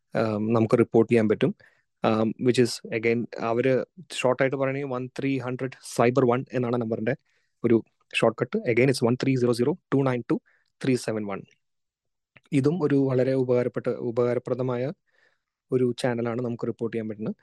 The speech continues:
ആ, primarily, ആ, ഒരു വെബ്സൈറ്റ് ഉണ്ട് which is, ആ, ആ, നമ്മുടെ സൈബർ, ആ, ഓസ്ട്രേലിയൻ ഗവൺമെന്റിന്റെ specifically for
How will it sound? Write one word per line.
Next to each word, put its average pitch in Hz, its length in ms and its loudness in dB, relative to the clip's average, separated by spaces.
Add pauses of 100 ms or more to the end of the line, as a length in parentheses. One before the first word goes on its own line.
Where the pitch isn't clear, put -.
(400)
ആ, 131 120 4
primarily, 156 600 4 (160)
ആ, 135 60 0
ഒരു 139 240 0
വെബ്സൈറ്റ് 147 580 0
ഉണ്ട് 151 180 -4
which 147 340 -4
is, 123 160 -6
ആ, 120 120 -4 (640)
ആ, 117 200 -4
നമ്മുടെ 120 300 2
സൈബർ, 120 300 2 (160)
ആ, 110 160 -6 (400)
ഓസ്ട്രേലിയൻ 131 480 4
ഗവൺമെന്റിന്റെ 123 460 4
specifically 143 680 0
for 147 200 0